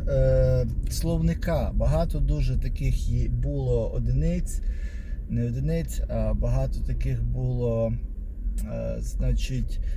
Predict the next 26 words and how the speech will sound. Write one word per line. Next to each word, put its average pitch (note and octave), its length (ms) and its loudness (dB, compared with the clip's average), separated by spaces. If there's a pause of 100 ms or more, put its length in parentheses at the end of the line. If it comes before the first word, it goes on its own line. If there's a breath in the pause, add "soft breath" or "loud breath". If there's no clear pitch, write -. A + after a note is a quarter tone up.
(120)
речей, A3+ 680 2
які A#3 340 2
я G#3 140 4
просто G3 480 2
не E3+ 120 4
знав, D#3 480 4
як - 220 4 (140)
буде - 340 4
на - 100 4
англійській - 580 0
мові. F#3+ 340 0
От - 160 0
просто E3+ 460 2
я B2 140 -2
не D3 140 0
знав, C#3+ 480 2
як - 200 0
це - 160 -2
буде A#2+ 260 2
на B2 80 2
англійській A#2 500 2
мові, C#3+ 320 2
ніколи C3 440 2
цим C3+ 260 2
не B2 80 2
цікавився. D#3 760 2